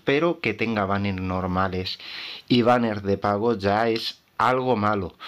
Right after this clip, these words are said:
Eh, los precios dentro del juego la verdad que no son demasiado caros,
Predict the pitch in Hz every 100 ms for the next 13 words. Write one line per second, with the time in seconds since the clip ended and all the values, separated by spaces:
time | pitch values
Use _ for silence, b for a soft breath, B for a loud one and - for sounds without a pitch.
0 | B B B - 110 110 110 104 156 165
1 | 175 143 143 123 110 104 - 110 110 98
2 | 90 85 82 95 92 95 - 104 92 90
3 | 85 - 95 90 85 95 110 151 -